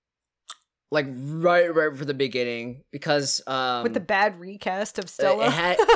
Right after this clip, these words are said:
Speaker 2: <laughs>
Speaker 1: well, th-, well, that, that, and, like, you know, the recasting of, of, like, not just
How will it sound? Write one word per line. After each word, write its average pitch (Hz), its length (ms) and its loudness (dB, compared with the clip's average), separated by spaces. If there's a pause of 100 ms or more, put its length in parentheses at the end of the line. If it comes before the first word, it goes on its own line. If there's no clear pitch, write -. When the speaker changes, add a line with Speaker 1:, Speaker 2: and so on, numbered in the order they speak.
(640)
Speaker 2:
<laughs> - 880 -14
Speaker 1:
well, 190 340 4
th-, 170 280 -6
well, 190 140 2
that, 185 480 4 (160)
that, 156 420 2
and, 160 160 0
like, 147 420 0
you 151 100 -6
know, 147 180 2
the 143 120 0
recasting 151 680 -2
of, 139 260 -2
of, 131 440 -2
like, 131 220 -2 (160)
not 170 440 -2
just - 320 -6